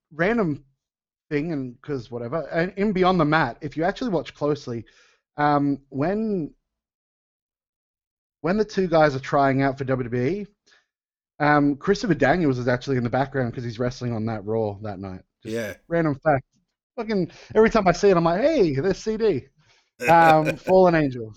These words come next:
Speaker 1: So <laughs>
Speaker 2: Yeah.
Speaker 1: But, but yeah, I haven't, yeah, I got out of wrestling for such a long period of time. And that Hulkamania show was awesome 'cause, um,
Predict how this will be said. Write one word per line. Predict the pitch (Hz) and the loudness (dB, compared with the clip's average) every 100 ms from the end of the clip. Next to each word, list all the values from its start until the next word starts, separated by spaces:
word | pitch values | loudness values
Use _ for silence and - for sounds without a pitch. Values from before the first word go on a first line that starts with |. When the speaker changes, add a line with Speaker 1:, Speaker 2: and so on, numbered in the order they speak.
| - | -8
Speaker 1:
So | 131 131 | -6 -4
<laughs> | 151 - - - 208 - - 233 - _ _ _ _ | -6 -6 -6 -4 -4 -2 -2 -4 -6 _ _ _ _
Speaker 2:
Yeah. | 95 101 92 - _ _ | -10 -8 -8 -10 _ _
Speaker 1:
But, | - - _ _ _ | -4 -4 _ _ _
but | 156 | -10
yeah, | 175 196 | -6 -6
I | 170 | -4
haven't, | 240 285 185 - - _ _ _ _ | -2 -2 -4 -10 -20 _ _ _ _
yeah, | 190 | -2
I | 180 | 0
got | 190 240 | 2 2
out | 254 | 2
of | 160 | 0
wrestling | 160 - 170 | -2 -4 -6
for | 143 143 135 - _ | -4 -6 -6 -10 _
such | - 160 165 180 | -20 -20 -12 -6
a | |
long | 160 147 | -6 -4
period | 147 | -4
of | 131 | -4
time. | 156 143 | -2 0
And | 220 | 0
that | 214 | 0
Hulkamania | 247 214 165 165 165 | 0 0 0 2 0
show | 143 143 135 | -2 -2 0
was | 127 139 | 0 0
awesome | 127 131 127 | -2 -4 -6
'cause, | 139 127 - _ _ _ _ - | -6 -6 -10 _ _ _ _ -6
um, | 139 135 131 127 | 0 2 2 0